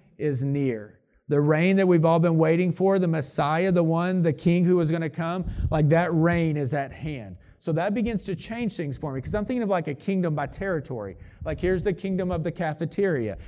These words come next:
It's not talking about that. It's talking about the sovereignty, the reign, the authority. Like, it's on hand. It's about to come. So whenever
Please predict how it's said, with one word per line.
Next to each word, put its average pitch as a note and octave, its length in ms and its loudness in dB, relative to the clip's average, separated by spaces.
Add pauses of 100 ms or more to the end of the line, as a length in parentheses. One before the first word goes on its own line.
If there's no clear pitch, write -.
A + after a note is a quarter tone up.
(120)
It's - 180 -2
not F#3+ 160 0
talking G#3+ 320 0
about D#3 200 0
that. C#3+ 220 -6 (180)
It's E3 100 -4
talking F#3+ 240 2
about F3+ 180 2
the D#3+ 120 0
sovereignty, D#3+ 560 0
the C3+ 140 -2
reign, D#3+ 360 0
the C#3 140 -2
authority. D#3 500 2
Like, A#2+ 200 -6 (100)
it's F3+ 320 0 (100)
on E3+ 320 0
hand. D3+ 380 -2
It's C3+ 140 -2
about D#3+ 380 2
to D#3+ 100 -4
come. D3 360 -6 (320)
So A3 200 2
whenever F#3+ 500 2